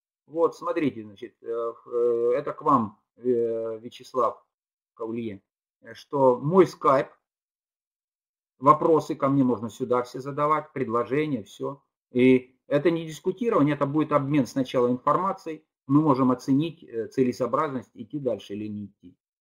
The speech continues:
Э, и это будет, ну, какой-то, на каком-то этапе, естественно, будет маленькая, э, э, без консультационного, куда обратиться? Обратитесь ко мне без консультационного. Если консультироваться не надо, я вам, по крайней мере, скажу, что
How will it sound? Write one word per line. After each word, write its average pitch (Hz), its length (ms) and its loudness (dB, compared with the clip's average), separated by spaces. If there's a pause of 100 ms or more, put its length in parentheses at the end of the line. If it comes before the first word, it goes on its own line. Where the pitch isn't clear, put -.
(180)
Э, 110 240 -6
и 127 140 4
это 143 220 -4
будет, 127 300 0 (140)
ну, 196 280 0
какой-то, 190 600 0
на 147 120 -2
каком-то 147 380 -6
этапе, 139 300 -6
естественно, 131 520 -6
будет 143 260 -8
маленькая, 117 560 -6 (360)
э, 120 380 -4 (480)
э, 107 920 -14 (300)
без 131 500 0 (180)
консультационного, 135 800 -2
куда 139 240 -2
обратиться? 117 400 -6
Обратитесь 226 480 -8
ко 190 120 -4
мне 170 280 -10 (120)
без 151 180 -6
консультационного. 123 1000 -10 (120)
Если 143 200 -8
консультироваться 143 720 -8
не 160 100 -14
надо, 160 280 -10 (120)
я 147 100 -4
вам, 143 100 -2
по - 100 -2
крайней 135 280 2
мере, 127 360 2
скажу, 131 300 -4
что 120 340 -8